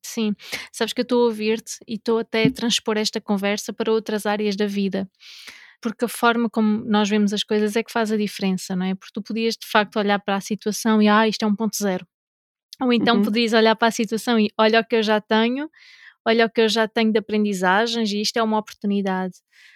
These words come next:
Speaker 1: Eu estava a transpor isto para relações, para outras situações, não é? Porque às vezes é algo que corre mal, ok, vamos terminar, terminou, é um ponto zero. Ok, se calhar pode ser visto como um ponto zero, mas ainda assim nunca vai ser um ponto zero,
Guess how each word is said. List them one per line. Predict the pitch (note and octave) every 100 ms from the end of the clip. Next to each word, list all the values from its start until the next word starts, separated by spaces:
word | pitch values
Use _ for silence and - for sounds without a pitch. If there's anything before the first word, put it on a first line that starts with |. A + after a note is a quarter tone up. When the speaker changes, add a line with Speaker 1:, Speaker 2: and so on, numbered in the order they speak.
| _ -
Speaker 1:
Eu | A#3+
estava | C4 B3+
a |
transpor | B3 B3+ - B3
isto | B3 A#3 -
para | A#3 A3+
relações, | - A#3 A3 G#3 - G3+ G3+ G3+ G#3 - -
para | A#3 A#3
outras | B3+ C4 C4+
situações, | - C4+ C4 B3 - C#4 G#3+ G#3
não | G#3
é? | F#3+ F#3+
Porque | - -
às | G#3+
vezes | A#3 A3
é | A3 F#3+ -
algo | G#3+ B3 - -
que | -
corre | A3+ G#3+ -
mal, | G#3 F#3 G#3+ B3+
ok, | A#3+ - G3 A3 C4+ _ - A3 A3
vamos | A3+ A3+ -
terminar, | G#3 G#3+ G3 F3 G#3+ -
terminou, | - A3 G#3+ G3 G3 B3+ - - - _ A3+
é |
um | A#3+
ponto | B3+ B3+
zero. | - G#3+ A#3 A#3 F3+ _ _ _ _ _ -
Ok, | G#3+ - C4+
se | G3+
calhar | - G3+ G#3+ B3
pode | A#3+ A#3
ser | - A3+
visto | G#3 A#3+ - -
como | A#3 A3
um | G#3
ponto | A3 G#3+ -
zero, | F#3+ F#3 A3
mas | A#3+ A3
ainda | A#3 A#3 G#3+
assim | G#3+ - G#3+ A3+
nunca | B3+ C#4 C4+
vai | C4+ B3+
ser | C#4 B3+
um |
ponto | B3 B3 A3+
zero, | A3+ A3 G#3+